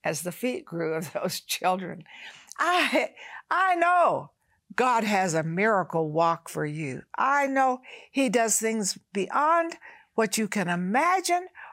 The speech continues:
or expect. So I want to talk to you about what's in your hand. You know, I look at Joseph of Arimathea. What was in his hand?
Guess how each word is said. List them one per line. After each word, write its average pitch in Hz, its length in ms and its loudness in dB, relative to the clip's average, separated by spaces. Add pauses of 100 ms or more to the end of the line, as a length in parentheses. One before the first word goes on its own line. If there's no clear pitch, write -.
or 208 220 2
expect. - 1000 -2 (360)
So - 220 2
I 302 280 2
want 330 260 2
to 233 100 -2
talk 220 340 0
to 202 100 -4
you 170 320 0
about 175 400 0 (520)
what's 226 300 0
in 170 200 -2
your 175 220 -2
hand. - 540 -10 (920)
You 294 160 0
know, 285 220 2
I 240 160 0
look 302 380 -2 (300)
at 175 200 -4
Joseph 190 560 -4
of 143 220 -10
Arimathea. 160 880 -4 (800)
What 349 200 -2
was 247 180 -2
in 214 140 -4
his 196 200 -6
hand? 175 560 -10